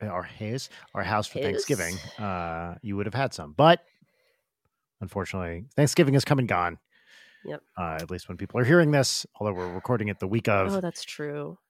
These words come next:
Speaker 1: Uh,
Speaker 2: Oh, God, shit, I gotta go.
Speaker 1: but
Speaker 2: Uh,
Speaker 1: you know what I was
Speaker 2: I've
Speaker 1: thinking we should do?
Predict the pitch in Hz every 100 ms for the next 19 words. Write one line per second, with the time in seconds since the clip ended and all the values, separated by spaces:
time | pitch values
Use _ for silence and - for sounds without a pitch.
0 | _ 92 85 156 156 143 - 139 131 120
1 | - 131 131 - 151 147 156 143 139 139
2 | 147 196 226 226 226 226 214 208 185 196
3 | 190